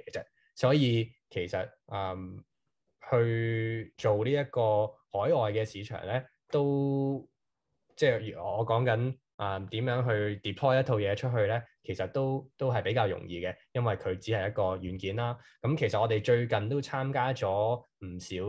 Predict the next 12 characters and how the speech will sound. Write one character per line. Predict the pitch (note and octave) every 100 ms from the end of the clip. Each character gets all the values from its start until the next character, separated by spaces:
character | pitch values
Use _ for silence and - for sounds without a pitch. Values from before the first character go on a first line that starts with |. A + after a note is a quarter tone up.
| B2
嘅 | A#2 G#2 G2 G2 G2+ _ -
呢 | B2+
啲 | B2+ B2 B2+ A#2+ G#2 A#2
展 |
覽 | A#2+ F#2+ G#2
啊， | G#2 G2+ G2+
例 | F2+ F2+
如 | E2+
呢 | A2+
一 | B2+
個， | B2+ A2 G2+ G2+ - _ -
啊 | F#2+ F2+